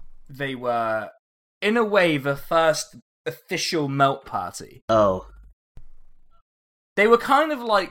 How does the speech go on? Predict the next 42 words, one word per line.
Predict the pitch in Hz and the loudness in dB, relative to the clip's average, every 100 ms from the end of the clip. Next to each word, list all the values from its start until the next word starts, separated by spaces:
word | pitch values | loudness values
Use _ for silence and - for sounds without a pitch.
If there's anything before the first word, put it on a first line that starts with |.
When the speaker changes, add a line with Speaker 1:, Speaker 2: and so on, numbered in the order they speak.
| 156 | -6
Speaker 1:
the | 160 160 | -2 -2
Cuptigs, | 156 208 208 - 160 104 98 - - - _ | -2 -4 -4 -6 -6 -6 -8 -8 -8 -8 _
actually, | 127 127 - 143 120 120 | -10 -10 -10 -12 -10 -8
in | |
a | 117 | -6
lot | 117 - | -8 -8
of | 117 | -10
ways, | 107 107 127 | -10 -10 -10
except | - 156 - | -8 -8 -8
they | 147 147 | -6 -4
were | 147 | -2
like, | 139 131 - _ _ _ _ - | -2 -4 -6 _ _ _ _ -2
actually, | 165 165 151 | 0 0 -4
to | 156 | -4
be | 147 | -2
fair, | 156 135 | 2 2
every | 143 139 | 2 0
single | 131 135 123 | -4 -4 -6
party | - 120 113 120 | -4 -4 -4 -8
we're | 113 | -10
talking | 120 113 110 | -10 -12 -10
about | 107 - | -10 -10
that's | 107 - | -10 -12
not | 123 | -12
the | 117 | -12
Republican | 113 123 110 107 107 | -10 -8 -8 -10 -14
People's | 113 104 104 | -12 -14 -14
Party | - 98 98 | -10 -10 -12
today | 90 113 104 92 92 _ _ - | -16 -14 -14 -14 -20 _ _ -10
will | 131 | -8
be | 120 | -6
like | 123 113 | -4 -6
the | 117 | -8
Cuptigs | - 131 - 123 107 135 | -10 -10 -10 -10 -8 -6
in | |
some | 143 - 131 | -4 -2 -2
way. | 101 110 - - 214 220 214 202 | -2 -4 -4 0 0 0 -2 -4
Speaker 2:
<laughs> | 185 - - - | -8 -16 -20 -14
Speaker 1:
So | - 131 117 113 - _ _ _ _ _ - | -6 -4 -4 -8 -12 _ _ _ _ _ -14
Speaker 2:
Controlled | 104 139 117 120 127 123 | -10 -4 2 6 6 6
Speaker 1:
yeah. | 120 | 4
Speaker 2:
opposition. | 123 131 117 101 98 95 | 4 2 2 2 0 -6